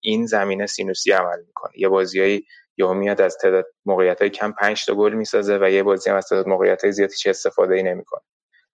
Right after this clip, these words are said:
اه، آخرای بازی هم دوتا تیرک زدن، یه شوت وحشتناک این سینیه زد، یه دونه قیچی خوب کولیبالی زد که جفتش به تیرک خورد، ولی نتیجه‌ای نداشت. خلاصه صفر صفر کردن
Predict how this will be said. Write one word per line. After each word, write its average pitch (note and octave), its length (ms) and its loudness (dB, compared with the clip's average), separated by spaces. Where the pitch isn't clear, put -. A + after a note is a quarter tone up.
اه، G2+ 200 0
آخرای G2+ 460 2
بازی G#2+ 340 0
هم G#2+ 160 0
دوتا A2 240 -2
تیرک F#2+ 460 0
زدن، A2 440 0
یه G2+ 60 -6
شوت G2 200 -6
وحشتناک F#2+ 760 -2
این G#2 100 -4
سینیه F#2 440 -2
زد، A2 400 2
یه G#2 120 0
دونه G#2+ 440 -2
قیچی F#2+ 380 0
خوب - 280 -4
کولیبالی F#2+ 580 2
زد A#2 400 2
که G2+ 100 -8
جفتش G#2 400 0
به G2 100 0
تیرک G2+ 400 0
خورد، G#2+ 300 0
ولی G#2 500 0
نتیجه‌ای G2 500 -2
نداشت. G#2 420 -2
خلاصه - 440 -2
صفر - 260 -2
صفر - 240 0
کردن G#2+ 480 0